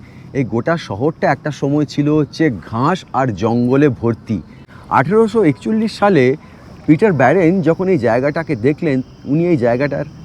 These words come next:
প্রতি আকৃষ্ট হন এবং প্রায় প্রেমে পড়ে যান। উনি তখন ব্রিটিশ সরকারকে বা ইস্ট ইন্ডিয়া কোম্পানিকে বলেন এই জায়গায় বসতি গড়ে তুলতে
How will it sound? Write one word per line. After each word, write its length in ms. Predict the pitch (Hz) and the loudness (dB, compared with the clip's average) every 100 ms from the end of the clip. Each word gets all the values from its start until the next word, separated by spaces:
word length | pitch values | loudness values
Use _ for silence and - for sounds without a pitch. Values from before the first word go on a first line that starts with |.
| - - | -20 -8
প্রতি 220 | 143 147 143 | -6 0 0
আকৃষ্ট 480 | 92 - 165 - | 0 -2 -2 0
হন 200 | 160 123 | 0 0
এবং 200 | 127 135 131 | -2 -4 -2
প্রায় 160 | 143 139 | -2 -2
প্রেমে 240 | 135 135 147 | 0 2 2
পড়ে 260 | 113 101 | 0 -4
যান। 140 | 76 65 76 - - - | -6 -14 -18 -20 -20 -4
উনি 200 | 131 175 | 0 2
তখন 300 | 185 175 170 | 0 -2 -2
ব্রিটিশ 320 | 120 110 196 | -2 -4 -6
সরকারকে 800 | - - 156 - - 117 120 101 - - - | -6 -2 0 0 -4 -2 -4 -4 -10 -20 -8
বা 80 | 113 | -2
ইস্ট 240 | 113 127 165 | -2 -2 -4
ইন্ডিয়া 220 | 165 123 | -2 -2
কোম্পানিকে 500 | 139 120 120 117 117 | -4 -4 -4 -4 -6
বলেন 360 | 92 101 117 | -4 -4 0
এই 100 | 117 92 | -2 -2
জায়গায় 420 | 98 104 104 101 - - - 85 | -4 -4 -4 -6 -10 -20 -12 -2
বসতি 420 | 113 - 185 175 | -2 -2 -4 0
গড়ে 240 | 151 143 | 2 2
তুলতে 400 | 117 127 113 101 | 2 0 0 -4